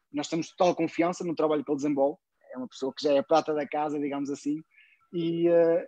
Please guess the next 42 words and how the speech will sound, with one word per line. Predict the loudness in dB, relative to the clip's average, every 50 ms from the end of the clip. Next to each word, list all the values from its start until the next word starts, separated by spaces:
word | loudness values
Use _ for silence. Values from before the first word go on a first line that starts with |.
| -8 _ -20
epá, | -12 -6 -4 -2 0
e | 0
delegamos | 0 0 2 2 4 2 2 0 -2
essa | -4 -4 -4 -4
tarefa, | -2 -2 0 0 0 0 -2 -4
essa | -4 -4 -4 -4
função | -4 -4 -6 -4 -2 -2 -2 -2 -2
que | 0 0
ele | 0
faz | 2 2 0 0 0
com | -2 -4 -4 -4
todo | -2 -2 -2 -2
o | 0
grado, | 0 2 2 2 2 0 -2 -6
porque | -6 -6 -6 -6 -6 -6 -8 -10 -10 _ -20 _ _ _
digamos | -2 2 2 4 4 2 2 2
que | 4 4
é | 4
a | 4
praia | 2 2 2 4 4 2
dele, | 0 -2 -6 -8 -10 -12 -14 _ -18
é | -14
tratar | -12 -12 -8 -4 -2 -2 -2
dos | -2 -2 0
árbitros. | 2 2 2 2 0 -2 -4 -8 _ -20 -20 -20 _ _ _ _ _ _ _ -10
Eh, | -8 -6 -6 -6 -8 -8 -10 -10 -8
como | -8 -8 -6 -2
tal, | 2 4 4 4 4 4 0 -2 -8 _ _ _ _ _ _ _ _ -10
<laughs> | -8 -6 -4 -4 -4 -4 -6 -8 -10 -14 -8 0 4
foi | 4 6 6
a | 6
melhor | 6 4 4 4
decisão | 2 0 -4 -2 -2 -2 -4
que | -6
podíamos | -8 -6 -6 -6 -6 -4
ter, | -2 0 0 0 0 -2 -4 -4 -2
ter | -2 -2 -2
tomado | -2 -4 -4 -4 -6 -8 -12 -12
em | -10
relação | -10 -10 -8 -6 -4 -4 -4
a | -6
isso. | -8 -12 -16 -20 -20